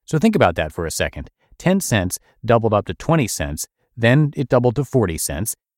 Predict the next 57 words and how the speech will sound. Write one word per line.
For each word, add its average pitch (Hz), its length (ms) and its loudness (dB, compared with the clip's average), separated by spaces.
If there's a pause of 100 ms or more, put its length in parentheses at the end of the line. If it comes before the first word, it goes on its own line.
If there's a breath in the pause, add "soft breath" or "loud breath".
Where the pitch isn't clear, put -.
(140)
then 143 180 2
the 127 80 0
price 101 300 -4
doubled 95 380 -2
to - 140 -6 (100)
eighty 151 260 0
cents, 80 400 -4
and 120 140 0
now 135 260 2
it's 117 200 -10
over 110 240 0
a 110 80 2
dollar 120 440 4
a 95 60 0
can. 101 400 -2 (560)
There 151 100 2
are 147 120 4
over 147 240 2
three 185 260 -2
and 202 80 2
a 156 60 2
half 120 320 -2 (100)
doubles 104 460 -2
in 98 100 -2
the 90 80 -2
cost 110 320 2
of 104 80 -2
a 90 80 0
Coca-Cola 95 680 0
since 90 240 -4
I 85 80 -2
was 80 160 -8
a 80 60 -12
kid, 95 300 -4 (440)
and 135 80 -2
we're 131 80 2
talking 151 300 4
about 92 260 2
fifty 131 300 -2
years 107 240 -2
ago. 76 300 -8 (600)
Imagine 202 420 4
if 131 260 0
my 107 160 0
dad 101 420 0
was 87 140 -6
making 95 320 -2
ten 139 200 0
thousand 104 360 0
dollars 87 360 0
a 90 60 -4
year 90 240 0
back 82 300 -2
in 85 80 -6
the 85 60 -6
nineteen 87 340 -6
fifties, 117 480 0